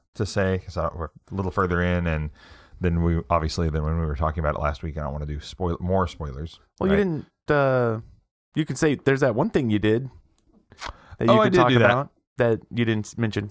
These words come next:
Speaker 2: last week
Speaker 1: That's
Speaker 2: that you
Speaker 1: okay.
Speaker 2: did this week, and
Speaker 1: Uh, it makes me sound bad.
Speaker 2: it does. Say it.
Speaker 1: I
Speaker 2: Or
Speaker 1: don't
Speaker 2: if
Speaker 1: know
Speaker 2: you don't,
Speaker 1: if I
Speaker 2: I will.
Speaker 1: want to. W-,
Speaker 2: If you
Speaker 1: really?
Speaker 2: don't, I will.
Speaker 1: Okay, so if you say it, I can deny it.
Speaker 2: Okay.
Speaker 1: I, uh, you know the Groundbreaker?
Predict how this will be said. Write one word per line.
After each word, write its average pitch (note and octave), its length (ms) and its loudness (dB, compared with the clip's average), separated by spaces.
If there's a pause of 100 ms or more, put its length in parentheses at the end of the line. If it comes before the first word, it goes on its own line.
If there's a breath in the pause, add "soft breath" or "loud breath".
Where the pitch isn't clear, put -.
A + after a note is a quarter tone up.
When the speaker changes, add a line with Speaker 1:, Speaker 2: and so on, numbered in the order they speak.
Speaker 2:
last G#2+ 240 -2
week C3+ 220 0
Speaker 1:
That's D3 120 0
Speaker 2:
that C#3 100 4
you C#3+ 60 4
Speaker 1:
okay. C#3+ 40 2
Speaker 2:
did G#2+ 200 -2
this A2 200 0
week, B2+ 260 -2
and G2+ 300 -4
Speaker 1:
Uh, C#3 180 0
it D3+ 60 0
makes D#3+ 220 0
me D3+ 60 0
sound A#2 240 2
bad. D2+ 260 -2 (240)
Speaker 2:
it C#3 200 -2 (220)
does. F#3 420 0 (140)
Say G3 220 4
it. - 140 -6 (300)
Speaker 1:
I G#2 60 2
Speaker 2:
Or G#2 40 4
Speaker 1:
don't A2+ 220 6
Speaker 2:
if G2 60 2
Speaker 1:
know G2+ 80 6
Speaker 2:
you G2 40 6
don't, A#2+ 140 6
Speaker 1:
if F2 60 6
I F2 40 4
Speaker 2:
I - 40 4
will. E2+ 160 0
Speaker 1:
want E2+ 380 0
to. - 200 -2
W-, G#2 160 -2
Speaker 2:
If G#2+ 60 0
you G#2 60 0
Speaker 1:
really? D3 180 4
Speaker 2:
don't, G2 100 0
I G2+ 60 -2
will. G2+ 180 -4 (420 loud breath)
Speaker 1:
Okay, G#2+ 280 2
so G2 520 2 (800)
if G#2 140 0
you C3 140 2
say F2+ 260 2
it, - 140 -2 (220)
I E2+ 80 0
can D2+ 140 -6
deny C#2+ 260 -2
it. - 140 -10 (180)
Speaker 2:
Okay. E3 200 0 (1400)
Speaker 1:
I, F2+ 460 2 (220)
uh, D#2+ 440 2
you F#2+ 80 0
know G2 120 2
the G2 80 0
Groundbreaker? G#2 560 0